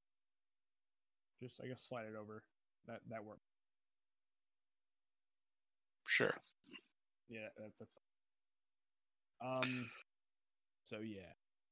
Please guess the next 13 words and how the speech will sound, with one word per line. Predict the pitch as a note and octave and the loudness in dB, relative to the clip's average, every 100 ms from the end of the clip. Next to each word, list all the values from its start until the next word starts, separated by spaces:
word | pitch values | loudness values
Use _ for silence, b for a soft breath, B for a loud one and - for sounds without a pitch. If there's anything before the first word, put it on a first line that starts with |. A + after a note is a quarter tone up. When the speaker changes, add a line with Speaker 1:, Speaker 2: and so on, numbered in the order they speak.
| _ _ _ - | _ _ _ -4
Speaker 1:
So | A#2 | 0
they | A2+ A2+ A#2 | 0 0 -2
ten | - E3+ | 0 2
damage, | C#3+ C#3 C3+ B2 - | 4 2 0 -2 -2
da, | A#2+ | -4
da, | A2+ A#2 | -2 -2
da, | A2 C#3 C3+ C3 C3 B2+ B2+ B2+ | 2 4 6 6 6 6 6 4
da, | A#2+ | 2
D | B2 | 0
C | A#2 A#2 A2 | 0 0 -2
eighteen, | A2 B2 A2+ A2+ A2 A2 | -2 -4 -4 -4 -4 0
dex | C3+ C3+ - | 0 0 0
save. | C#3 C3 C3 B2+ B2 | 0 2 4 2 0